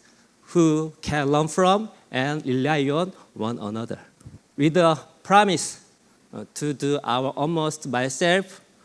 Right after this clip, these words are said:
Youngjun, uh, Mister Kim Jae-woo, uh, ev-, and everyone at our company to maintain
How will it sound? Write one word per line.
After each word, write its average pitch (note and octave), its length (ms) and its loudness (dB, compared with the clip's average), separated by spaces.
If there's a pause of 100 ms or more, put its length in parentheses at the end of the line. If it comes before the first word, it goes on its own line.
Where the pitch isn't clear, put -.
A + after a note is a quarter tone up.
(260)
Youngjun, C3+ 520 -4 (400)
uh, A2 100 -12
Mister C#3 380 0
Kim C3+ 220 4
Jae-woo, D#3+ 440 8 (440)
uh, F#2+ 300 -10 (100)
ev-, E3 340 2
and C#3+ 200 0
everyone E3+ 680 2
at C#3 180 0 (380)
our C3+ 360 2
company D3 760 -6 (500)
to D#3 100 -2
maintain F#3 960 4